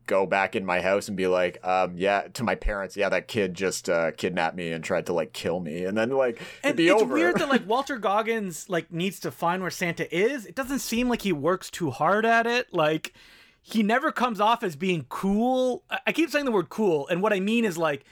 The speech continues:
Speaker 2: they need to do stuff to show us what kind of characters they are,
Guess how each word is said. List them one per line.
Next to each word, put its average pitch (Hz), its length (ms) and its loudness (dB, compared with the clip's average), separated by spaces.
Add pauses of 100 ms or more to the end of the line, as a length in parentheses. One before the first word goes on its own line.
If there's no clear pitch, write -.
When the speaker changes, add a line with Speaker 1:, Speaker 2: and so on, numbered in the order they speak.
(180)
Speaker 2:
they 202 80 0
need 262 160 0
to 226 60 0
do 196 280 2
stuff 175 300 -2
to 170 100 -4
show 226 380 4
us 151 260 -2 (220)
what 190 200 -2
kind 190 200 -2
of 170 100 -6
characters 175 560 0
they 151 160 2
are, 131 380 0